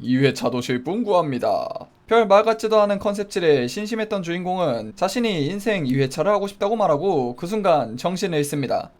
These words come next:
그리고 정신을 차려보니 제국의 사망자, 패급, 망나니가 되어 있었습니다.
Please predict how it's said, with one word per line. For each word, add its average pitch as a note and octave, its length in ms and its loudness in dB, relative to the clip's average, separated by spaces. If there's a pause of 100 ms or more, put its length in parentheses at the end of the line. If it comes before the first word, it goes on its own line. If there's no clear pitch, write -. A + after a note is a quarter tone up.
(140)
그리고 G#3+ 420 2
정신을 G3+ 400 -2
차려보니 F#3+ 580 0
제국의 F3+ 560 0
사망자, E3+ 640 0 (320)
패급, F3+ 440 0
망나니가 A#2+ 580 2
되어 A3 160 2
있었습니다. D#3+ 600 -4